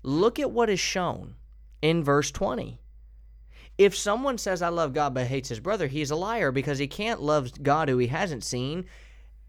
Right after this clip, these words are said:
if he hates who he's seen. Now, when I study the family, I understand that there are brothers and sisters.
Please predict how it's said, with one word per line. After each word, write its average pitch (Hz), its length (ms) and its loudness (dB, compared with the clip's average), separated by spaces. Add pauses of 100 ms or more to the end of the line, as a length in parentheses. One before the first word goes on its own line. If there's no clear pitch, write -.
if 170 160 0
he 156 140 0
hates 190 360 0
who 180 140 0
he's 185 160 0
seen. 226 500 -6 (880)
Now, 190 320 -2 (320)
when 180 160 -2
I 220 140 0
study 226 320 -2
the 202 100 -2
family, 139 580 -2 (320)
I 208 180 2
understand 165 500 -4
that 156 100 -10
there 151 160 -2
are 139 80 2
brothers 131 460 -2
and 185 120 -4
sisters. - 540 -6